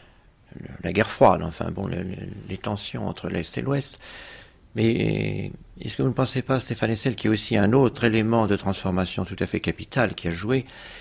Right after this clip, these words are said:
qui est la décolonisation, qui a entraîné la multiplication du nombre des États indépendants,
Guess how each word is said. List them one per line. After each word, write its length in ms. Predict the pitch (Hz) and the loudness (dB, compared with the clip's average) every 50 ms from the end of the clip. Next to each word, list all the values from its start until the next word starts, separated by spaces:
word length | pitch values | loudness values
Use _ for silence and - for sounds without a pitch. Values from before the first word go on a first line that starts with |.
| - - - | -20 -14 -14
qui 180 | - - - 135 | -8 4 8 10
est 340 | 135 127 113 - - 92 | 10 10 8 6 0 0
la 140 | 95 101 104 | 4 4 6
décolonisation, 960 | 101 113 117 - 113 113 113 110 107 98 95 101 98 - - - 151 160 170 | 6 6 4 4 4 4 4 4 4 4 4 4 2 2 -2 -2 0 0 0
qui 100 | - - | 2 4
a 60 | 107 | 2
entraîné 580 | 95 90 - - 92 90 90 87 85 87 82 78 | 2 2 2 0 2 2 2 2 2 0 -2 -2
la 80 | 76 87 | -2 0
multiplication 800 | 85 90 85 - 90 - - - - 87 82 - - - 87 | 0 0 0 -2 -6 -8 -8 0 0 0 0 0 -2 -2 -2
du 140 | 85 82 85 | 0 0 0
nombre 200 | 85 87 85 82 | 0 0 -2 -2
des 200 | 82 82 85 95 | -4 -6 -6 -6
États 180 | 90 - - 80 | -8 -6 -4 -4
indépendants, 560 | 82 82 - - - 113 113 113 147 165 170 | -2 -4 -4 -4 -2 -2 0 2 0 0 0